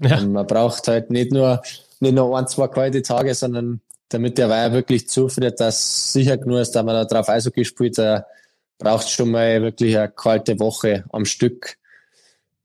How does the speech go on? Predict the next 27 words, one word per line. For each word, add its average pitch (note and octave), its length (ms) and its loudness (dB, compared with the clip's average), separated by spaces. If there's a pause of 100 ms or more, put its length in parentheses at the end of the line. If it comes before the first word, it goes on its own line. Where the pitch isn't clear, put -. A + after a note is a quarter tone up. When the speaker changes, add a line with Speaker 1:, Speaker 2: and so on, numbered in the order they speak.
(120)
Speaker 2:
Ähm, G#2+ 560 -2 (140)
ja, A2 420 0
ich G#2+ 80 -8
mein, G#2+ 220 0
wenn's A#2+ 300 2
die B2 80 2
Möglichkeit B2 480 0
gibt, - 280 -2
gehe A#2+ 140 2
ich B2 60 2
immer A#2+ 180 0
gern A2+ 220 -2
drauf. A#2+ 540 -2
Ähm, G#2+ 360 -4 (500)
viel, B2+ 540 2
viel B2+ 200 0
Eltern A#2+ 340 0
und A#2 100 -2
viel B2+ 160 2
aus A#2 140 0
der A2 80 -2
Nachbarschaft, A#2+ 640 -2
äh, G#2+ 320 2 (220)
gehen A#2 160 0
auch A2 60 0
zum A2 180 -2
Eisstockschießen. C3 920 -2